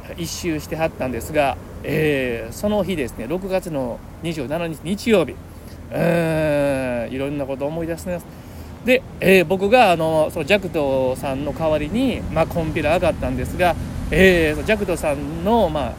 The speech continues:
親戚の方から電報とか届いてましてね、えー、僕は辛かったと覚えてますよ。うん。そうなんですよね。はい。ということで、六月の二十七日日曜日、えー、米朝師匠のひ-、一言。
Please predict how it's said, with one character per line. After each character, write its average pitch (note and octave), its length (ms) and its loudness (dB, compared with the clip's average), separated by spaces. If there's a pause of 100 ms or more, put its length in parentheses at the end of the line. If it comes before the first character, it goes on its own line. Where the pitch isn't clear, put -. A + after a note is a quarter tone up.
(140)
親 G3 180 -2
戚 F3+ 220 -4
の E3 100 -2
方 D#3+ 220 -2
か C#3+ 60 -2
ら A#2+ 100 -2
電 A3+ 260 2
報 G3 340 0
と F3+ 120 -4
か G3 120 -4
届 F3 260 -2
い E3 40 -4
て E3+ 100 -6
ま E3 140 -6
し - 40 -12
て C#3 120 -10
ね、 G3 200 2 (400)
え F#3 320 6
ー、 - 20 2
僕 D#3 180 -4
は E3+ 80 2
辛 A#3 220 0
か F3+ 120 0
っ D#3 40 -4
た D3 220 -2
と B2+ 340 -2 (320)
覚 F#3 240 2
え F3+ 40 2
て F3 120 -4
ま D#3+ 160 0
す - 140 -6
よ。 G#2+ 360 0
う C3 80 -2
ん。 D3 520 0 (680)
そ C#3+ 200 -2
う C#3 40 0
な B2+ 100 -2
ん B2 60 -6
で A2 100 -6
す - 80 -14
よ A2 140 -10
ね。 - 180 -2 (220)
は - 80 4
い。 C4 80 2 (720)
と F#3 80 2
い F#3 40 6
う F3+ 60 4
こ E3+ 80 0
と C#3 60 -6
で、 B2 60 -4
六 A#3 180 2
月 B3 220 2
の E3+ 80 0
二 G3 120 -2
十 E3+ 160 -2
七 D#3+ 180 -2
日 D#3 140 -8
日 G#3 260 0
曜 A#3+ 100 6
日、 D3+ 180 -4
え C#3+ 200 -2
ー、 C3 40 -6
米 A#3 180 4
朝 A3+ 160 2
師 - 60 -2
匠 G3+ 180 4
の D3 100 0
ひ-、 C3 60 -6 (480)
一 - 160 2
言。 A#3+ 220 2